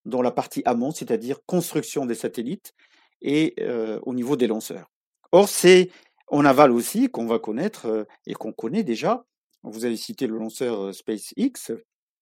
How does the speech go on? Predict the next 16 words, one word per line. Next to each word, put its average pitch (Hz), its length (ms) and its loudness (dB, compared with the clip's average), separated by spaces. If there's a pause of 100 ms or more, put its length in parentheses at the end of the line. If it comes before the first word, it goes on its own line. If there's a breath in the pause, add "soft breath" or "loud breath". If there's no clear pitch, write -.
(540)
qu'on 117 160 -8
connaît, 143 520 -2 (320)
euh, 113 140 -8
une 120 120 -8
forte - 220 -2
concurrence. - 480 -12 (260 loud breath)
Et 139 60 -8
ça 156 140 6
m'amène 202 280 6
d'ailleurs 170 320 6
au 143 60 2
deuxième 127 340 0
point 254 260 2
qui 156 320 -6
est, 262 200 2 (540 soft breath)
euh, 123 160 0